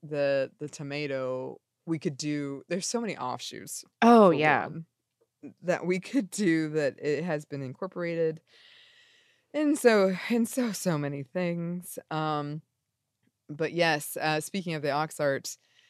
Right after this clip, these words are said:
Speaker 1: like, when we, when I was looking back at, over this episode, I can see why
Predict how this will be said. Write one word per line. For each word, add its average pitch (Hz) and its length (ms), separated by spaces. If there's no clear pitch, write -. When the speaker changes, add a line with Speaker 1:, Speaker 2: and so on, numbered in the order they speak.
Speaker 1:
like, 202 160
when 240 140
we, 233 260
when 190 220
I 190 60
was 196 160
looking 190 280
back 160 240
at, 156 100
over 151 180
this 143 180
episode, 139 480
I 139 60
can 139 160
see 139 300
why 135 600